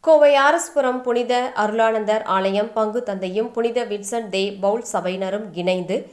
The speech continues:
கல்வி பயிலும் கல்லூரி மற்றும் பள்ளி மாணவர்களுக்கு மத சார்பற்ற முறையில் ஐந்து லட்சம் கல்வி உதவித்தொகையினை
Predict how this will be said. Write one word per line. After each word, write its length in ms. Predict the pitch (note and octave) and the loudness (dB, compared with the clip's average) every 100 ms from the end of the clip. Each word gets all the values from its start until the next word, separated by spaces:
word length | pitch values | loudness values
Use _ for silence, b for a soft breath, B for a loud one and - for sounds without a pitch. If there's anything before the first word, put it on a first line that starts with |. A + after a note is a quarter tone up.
| B B _ - | B B _ 2
கல்வி 340 | D4+ D#4 F#4+ | 2 2 -2
பயிலும் 460 | F#4 B3 A3 A#3 C4 | -4 -2 0 -2 -4
கல்லூரி 460 | A#3+ A3+ B3 B3 G#3 | -4 0 0 0 -2
மற்றும் 400 | - G3 G#3+ G#3+ | -6 -4 -4 -2
பள்ளி 300 | G#3+ G#3 C4 B3 | 0 0 -2 -4
மாணவர்களுக்கு 760 | F3 F3+ F#3+ F#3+ F#3 F#3 G#3+ - B B - | -4 -2 -4 -6 -8 -6 -6 -6 B B -6
மத 300 | B3 C4 F4+ | -2 -2 -2
சார்பற்ற 560 | C4 A3+ A3 A3+ C4 | -2 -2 -2 -2 -4
முறையில் 440 | A3+ F#3+ F#3+ G#3+ - | -4 -4 -2 -4 -2
ஐந்து 300 | G3 A#3 C4+ | 0 0 0
லட்சம் 400 | A#3+ A3 G#3 G3+ | -6 -4 -6 -4
கல்வி 320 | G#3+ A3 A#3 C4+ | -2 -2 -2 -6
உதவித்தொகையினை 760 | F#3+ G3 G#3 G3+ F#3 F3+ F#3+ | -6 -6 -6 -8 -8 -4 -4